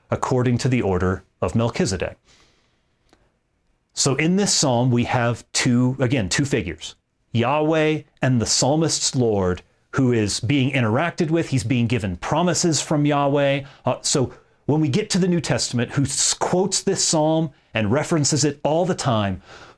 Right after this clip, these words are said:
who does the, do the New Testament authors identify these two persons with? Well, we'll begin with Jesus himself. I think that's a fair place to start. Who did Jesus believe?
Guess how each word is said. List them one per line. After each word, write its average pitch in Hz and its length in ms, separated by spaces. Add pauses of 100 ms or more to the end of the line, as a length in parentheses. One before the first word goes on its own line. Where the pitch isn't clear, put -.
(120)
who 185 440
does 143 180
the, 143 80
do 143 200
the 123 100
New 147 160
Testament 151 440
authors 110 440
identify 101 1000 (580)
these 123 340
two 120 300
persons 92 680 (500)
with? - 360 (1500)
Well, 110 380 (640)
we'll 107 80
begin 127 300
with 117 120
Jesus 117 380
himself. 139 420
I 95 40
think 120 160
that's 107 180
a - 20
fair 98 160
place 101 260
to 107 60
start. - 320 (220)
Who 151 160
did 123 220
Jesus 117 520
believe? 87 500